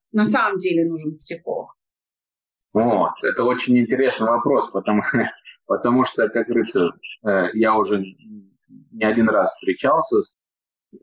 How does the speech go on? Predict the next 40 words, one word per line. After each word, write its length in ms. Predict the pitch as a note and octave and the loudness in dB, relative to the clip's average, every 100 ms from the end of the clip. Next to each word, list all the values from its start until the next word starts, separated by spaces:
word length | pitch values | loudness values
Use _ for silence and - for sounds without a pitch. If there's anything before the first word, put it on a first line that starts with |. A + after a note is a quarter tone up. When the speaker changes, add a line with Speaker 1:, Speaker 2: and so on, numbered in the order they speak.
| _ | _
Speaker 2:
психотерапевтами, 1000 | - G#2+ G2+ - G2 F#2+ A#2+ - E2+ E2 | -4 -2 -2 -2 -2 0 -2 -2 -6 -10
скажем, 520 | - - E2+ - - | -8 -4 -4 -4 -6
да. 200 | G2 A2+ - _ _ _ _ - | -2 -2 -6 _ _ _ _ -6
Ну, 220 | A2+ A#2+ | 0 2
вы 140 | C3 | 2
что-то 320 | - C3+ B2+ | 0 0 2
из 240 | A2+ G#2+ A2+ | 0 0 2
рода 320 | A2+ A#2 A2+ | 2 2 2
вон 240 | A2 A#2 G#2 | 2 2 0
выходящий, 720 | G#2 G#2+ A2 C#3 D3+ - - | 0 0 0 0 -2 -6 -8
поэтому 560 | - F#2+ - G#2 G2+ F#2+ | -2 -2 0 2 2 2
я 200 | G#2 G#2 | 2 2
вас 260 | G2+ G2 A2 | 2 0 2
не 140 | G#2+ | 2
считаю 460 | - - A2+ G#2+ G2+ | 2 -2 2 2 2
как 140 | G#2+ F#2+ - | -2 -2 -2
таким 400 | F#2 A2 G2+ - _ _ | -2 0 0 -2 _ _
психологом, 760 | - G2+ - A#2 A#2+ A2 G2 F#2+ | -4 -2 0 2 2 2 0 0
как, 400 | G2 - - - _ _ _ | -2 -2 -6 -12 _ _ _
хоть 200 | - G#2+ | -4 0
у 60 | G#2+ | 2
вас, 200 | G2+ - | 0 2
наверное, 380 | G2+ G2 G2 F#2 | 0 2 0 -2
э, 500 | F#2 F2 D#2+ G#1+ - _ - | -2 -2 -2 -10 -20 _ 0
есть 260 | G2 G2 | 0 2
такое 340 | - E2+ F#2+ F2 | -2 0 2 2
образование, 680 | E2+ F2+ G2 G#2+ C#3 C3 G2 | 0 -2 0 2 2 0 0
но 180 | G2 G2+ | -2 0
я 180 | G2 | 2
вас 220 | G2+ G2 A2 | 2 0 -2
не 80 | |
совсем 440 | G2+ G#2+ - G#2 F2+ | -2 -2 0 0 0
считаю, 440 | - - B2+ A#2+ | -4 -2 0 2
я 120 | F#2+ | 4
уже 180 | F#2 F2 | 2 0
говорил, 320 | F2+ G#2 G#2 | 2 2 2
вы 120 | F2 F#2 | 0 0
больше 320 | G2 - G2 | -2 -2 0
для 120 | F#2+ | 2
меня 380 | G2 G2 F#2+ | 4 2 0